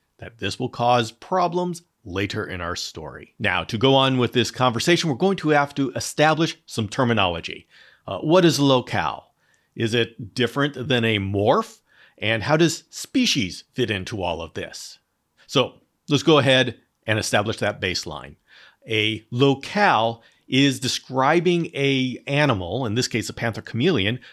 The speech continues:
by where they're collected. And in the case of a panther chameleon, we use the names of cities that are nearby. This doesn't mean that they are found in the center of the city. What it means is that's the largest city nearby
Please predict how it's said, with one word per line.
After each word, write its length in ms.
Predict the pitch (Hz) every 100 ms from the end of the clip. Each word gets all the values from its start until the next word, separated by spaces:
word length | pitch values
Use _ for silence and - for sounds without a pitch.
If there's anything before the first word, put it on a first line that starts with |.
| _
by 460 | 113 120 127 131 131 123
where 380 | 120 127 151 147
they're 180 | 139
collected. 760 | 127 - 104 107 98 - 78 - _ _ _ -
And 400 | 107 101 101 104
in 140 | 110
the 100 | 104
case 240 | - 113
of 60 | -
a 80 | 127
panther 260 | 123 123
chameleon, 600 | 165 165 120 110 113 117 117 - _ -
we 160 | 120
use 420 | 131 123 165 170 165
the 100 | 127
names 440 | 127 135 135 127
of 420 | 131 117 117 -
cities 400 | - 196 202 170
that 160 | 143 131
are 100 | 120
nearby. 760 | 110 104 101 87 101 80 73 - _
This 140 | 170 -
doesn't 280 | 226 170
mean 280 | 127 165 127
that 160 | 110 -
they 80 | 110
are 120 | 101
found 460 | - 147 131 127
in 140 | 117 101
the 60 | 90
center 300 | 127 101 85
of 100 | 80
the 80 |
city. 440 | 85 - 247 85 85 - - -
What 120 | 262
it 80 | 170
means 320 | 156 165 139
is 280 | 120 120 101
that's 320 | 113 123 -
the 280 | 127 120 117
largest 800 | 107 104 120 131 120 120 - -
city 320 | - 127 113
nearby 800 | 98 104 104 101 143 175 117 120